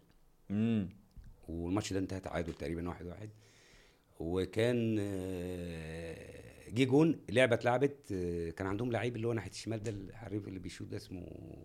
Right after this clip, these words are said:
Speaker 1: في الزمالك؟
Speaker 2: في دجلة، في دجلة.
Speaker 1: آه.
Speaker 2: كان الكابتن ميدو مدير فني لدجلة،
Speaker 1: أوكي.
Speaker 2: و-، وبعدين أنا، أنا واقف، ف-، علي ج-، علي جبر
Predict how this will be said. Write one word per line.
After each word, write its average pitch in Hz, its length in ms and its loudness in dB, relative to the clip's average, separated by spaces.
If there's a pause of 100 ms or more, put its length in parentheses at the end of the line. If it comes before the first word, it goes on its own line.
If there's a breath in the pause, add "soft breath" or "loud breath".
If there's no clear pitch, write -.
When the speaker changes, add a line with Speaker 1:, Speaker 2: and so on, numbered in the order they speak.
(140)
Speaker 1:
في - 120 -10
الزمالك؟ 117 440 0
Speaker 2:
في 104 120 0
دجلة، 92 340 4
في - 140 -10
دجلة. 85 300 -2 (180)
Speaker 1:
آه. 101 240 -2 (220)
Speaker 2:
كان 101 120 0
الكابتن 113 280 2
ميدو 113 260 6
مدير 98 240 2
فني 104 320 0
لدجلة، 90 420 -4
Speaker 1:
أوكي. 104 140 0
Speaker 2:
و-، 123 40 -4 (160)
وبعدين 90 420 2
أنا، 139 380 2
أنا 123 100 2
واقف، 135 460 0
ف-، 92 340 0 (500 soft breath)
علي 92 280 0
ج-، 92 260 -4
علي 101 260 0
جبر 107 280 0